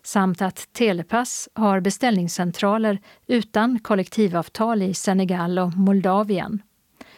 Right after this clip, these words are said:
Det senare har fått Socialdemokraterna, som är i opposition i Höganäs, att reagera.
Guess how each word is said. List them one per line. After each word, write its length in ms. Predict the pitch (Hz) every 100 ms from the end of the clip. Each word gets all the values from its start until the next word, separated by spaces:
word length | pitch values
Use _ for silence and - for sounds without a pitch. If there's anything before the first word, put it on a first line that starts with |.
| _
Det 120 | - 208
senare 420 | 226 180 180 233
har 180 | 226 202
fått 280 | 196 170
Socialdemokraterna, 1160 | - 208 - 214 202 170 175 - 208 233 214 185
som 180 | - 185
är 120 | 180
i 160 | 175 -
opposition 680 | 196 - 226 - 226 262
i 40 | 240
Höganäs, 640 | 214 185 175 175 165 -
att 260 | 170 - 190
reagera. 720 | 180 180 185 170 180 175